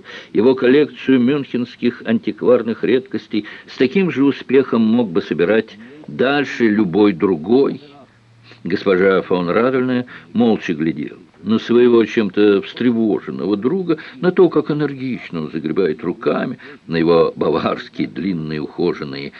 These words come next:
баки. Потом завела граммофон и поставила подряд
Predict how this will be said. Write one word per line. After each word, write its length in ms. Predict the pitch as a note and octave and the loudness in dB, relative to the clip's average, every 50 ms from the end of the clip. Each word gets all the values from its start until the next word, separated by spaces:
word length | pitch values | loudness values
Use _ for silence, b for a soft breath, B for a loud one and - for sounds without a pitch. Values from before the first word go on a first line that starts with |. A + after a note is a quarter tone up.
| B B | B B
баки. 600 | - - - E2+ E2+ G2 A#2+ A#2 - - - - _ - - _ _ _ _ - D#3 - - - | -18 -6 -2 -2 -2 0 -2 -4 -8 -12 -18 -20 _ -20 -20 _ _ _ _ -20 -20 -20 -16 -6
Потом 380 | - A#2 - F#3 E3 D#3+ - - - D2+ - E2+ E2+ | -4 -2 0 0 0 0 -4 -8 -14 -16 -12 -10 -8
завела 400 | E2 - E2+ D2+ D#2 D2+ C#2 B1 | -6 -4 -4 -4 -2 -2 -4 -4
граммофон 640 | - C2 B1 B1+ - - - D#3+ F3+ F#3+ F#3 F3+ B B B B B - | -4 -6 -8 -8 -12 -8 -4 -2 -2 -2 -2 -4 B B B B B -8
и 80 | E2+ F2+ | -6 -6
поставила 580 | F2 - D2+ - - - D#2 E2 D#2 D2 D#2+ D#2 | -4 -4 -6 -8 -6 -6 -4 -4 -2 -4 -4 -6
подряд 460 | - D2 C2+ C#2 C#2 E2 D2+ D2 | -6 -6 -6 -4 -2 -2 -4 -4